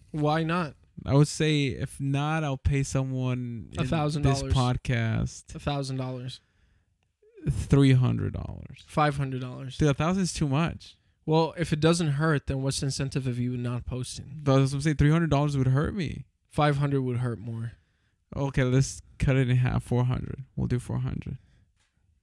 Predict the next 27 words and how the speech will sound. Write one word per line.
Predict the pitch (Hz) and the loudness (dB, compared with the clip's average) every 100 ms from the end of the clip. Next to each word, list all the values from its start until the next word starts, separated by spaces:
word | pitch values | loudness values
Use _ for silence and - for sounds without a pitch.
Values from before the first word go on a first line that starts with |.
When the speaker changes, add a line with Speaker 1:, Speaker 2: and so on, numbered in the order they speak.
| _ - | _ -8
Speaker 2:
Four | 131 | -2
hundred, | 165 196 120 120 | -2 -2 -4 -4
dude. | 139 147 _ - | -6 -8 _ -12
So | 135 135 | -4 -2
if | 123 | 0
I | 147 | 2
don't | 170 - | 2 4
post | 160 165 156 131 | 6 6 4 2
Speaker 1:
Okay. | |
Speaker 2:
podcast | 131 139 139 131 | 0 0 -2 -4
by, | 131 120 | -4 -6
not | - 135 | -4 -2
a | 127 | -2
podcast. | 127 113 - - - - - - _ _ - - | -4 -6 -8 -12 -12 -16 -20 -20 _ _ -14 0
Speaker 1:
<laughs> | 233 107 - 165 - - - | 6 6 6 -4 -8 -18 -10
If | - | -2
you | |
don't | 180 208 | 0 2
post | 202 190 175 - | 2 2 0 -2
your | 135 | -4
full | - - 160 | -4 0 2
video | 160 151 135 113 110 139 | 2 0 -4 -6 -10 -10
Speaker 2:
By | 139 139 | -2 2
next | 131 139 | 2 0
Friday. | - 127 117 - - | -2 -2 0 0 0
Speaker 1:
on | 131 139 | 0 2
your | 135 131 127 127 | 2 0 -2 -6